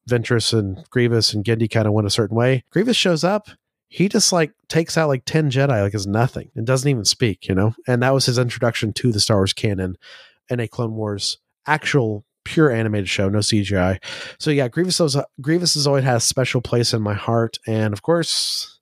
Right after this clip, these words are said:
we've, we've already nailed two characters that are coming in Shatterpoint pretty quick, Amon, which is kinda nuts. But let's move on. Do you have another villain to mention while we're here? 'Cause there's so many good ones in Star Wars. I feel like we're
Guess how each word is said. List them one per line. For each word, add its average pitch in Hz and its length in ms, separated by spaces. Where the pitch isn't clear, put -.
we've, 127 240
we've 135 180
already 147 240
nailed 143 260
two 147 140
characters 147 380
that 127 100
are 127 100
coming 135 360
in 123 80
Shatterpoint 135 600
pretty 175 260
quick, - 500
Amon, 107 220
which 113 120
is - 200
kinda 143 260
nuts. 107 560
But 139 100
let's 143 160
move 185 200
on. 151 320
Do 117 80
you 143 80
have 160 100
another 143 440
villain 123 640
to - 120
mention 117 440
while 110 120
we're 107 100
here? 120 180
'Cause 113 180
there's 127 180
so - 160
many 135 140
good 110 260
ones 104 160
in 101 40
Star 95 220
Wars. 98 140
I 104 60
feel 123 140
like 107 120
we're 107 180